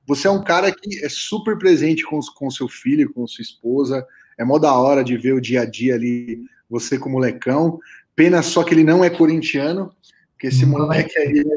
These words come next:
Speaker 1: eu, eu, eu, eu ainda vou tentar, quando eu trombar ele, eu vou falar o que, ó, você vai sofrer muito aí, hein, cara. Mas, v-, vamos ver, né? É, mas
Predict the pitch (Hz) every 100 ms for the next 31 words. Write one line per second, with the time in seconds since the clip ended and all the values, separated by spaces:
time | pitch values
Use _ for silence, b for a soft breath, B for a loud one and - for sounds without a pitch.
0 | 143 - B B 139 151 - 160 160 180
1 | 175 170 180 208 220 233 226 233 226 202
2 | 175 190 202 208 196 - - 185 175 170
3 | 180 190 196 - 185 180 190 - 202 196
4 | 180 131 - 143 165 196 175 - 233 302
5 | 302 302 330 294 196 180 170 131 117 -
6 | 147 180 269 285 - - _ _ _ _
7 | - 156 139 185 220 170 170 151 160 165
8 | b b b - 160 165 165 180